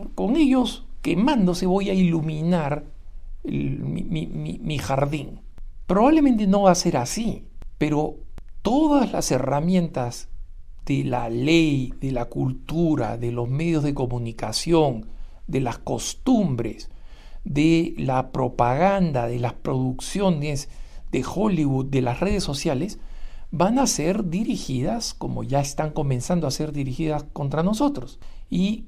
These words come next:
mi amigo Frank Meyer dice algo que es cierto. Lo único que nos queda es una iglesia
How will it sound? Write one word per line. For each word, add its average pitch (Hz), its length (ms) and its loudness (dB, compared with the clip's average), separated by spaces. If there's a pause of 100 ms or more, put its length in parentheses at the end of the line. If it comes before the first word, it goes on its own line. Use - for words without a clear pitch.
(140)
mi 143 240 -2
amigo 160 340 0
Frank 220 260 0
Meyer 170 320 2
dice 156 260 -4
algo 160 240 0
que 165 100 0
es 143 80 -4
cierto. - 480 -4 (140)
Lo 139 200 -2
único 190 360 4
que 156 100 -2
nos 135 160 0
queda 208 400 -2
es 139 280 -6 (120)
una 160 520 -2
iglesia 143 840 0